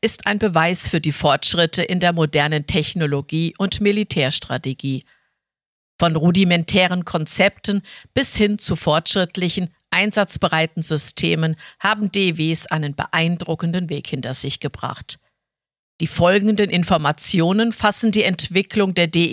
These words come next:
E W zwischen neunzehnhundertsiebzig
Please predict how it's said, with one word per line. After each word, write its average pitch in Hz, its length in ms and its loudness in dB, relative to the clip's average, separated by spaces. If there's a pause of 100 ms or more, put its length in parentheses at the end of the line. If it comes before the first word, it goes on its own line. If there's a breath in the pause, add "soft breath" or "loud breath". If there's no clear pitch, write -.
E 151 120 -2
W 175 260 0
zwischen 180 400 0
neunzehnhundertsiebzig 160 1300 -2